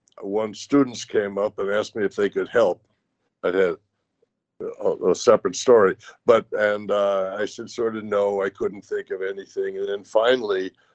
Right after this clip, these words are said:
I'm looking at this disc, just thumbing through it. It seemed detailed and daunting and pointless. And then I began to notice that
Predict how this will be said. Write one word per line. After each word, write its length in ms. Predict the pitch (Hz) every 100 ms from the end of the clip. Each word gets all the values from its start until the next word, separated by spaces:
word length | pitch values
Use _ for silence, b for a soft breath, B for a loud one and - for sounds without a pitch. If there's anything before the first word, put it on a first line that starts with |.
| _
I'm 180 | 95 95
looking 340 | 98 117 113 95
at 120 | 92
this 220 | 95 87
disc, 540 | - 139 120 98 - - _ _ _ _
just 300 | 110 101 - 95 -
thumbing 440 | - 117 110 104
through 340 | - 123 117
it. 80 | 98
It 100 | 95
seemed 380 | - 110 101 90
detailed 600 | 113 113 - 107 101 92
and 140 | 90
daunting 500 | 78 98 101 - 95
and 140 | 92 92
pointless. 600 | 147 147 104 92 - - _ b b b b b -
And 100 | 123
then 160 | 139
I 60 | 135
began 420 | 127 117 120 117
to 120 | 110
notice 460 | 110 113 110 107 -
that 260 | 104 98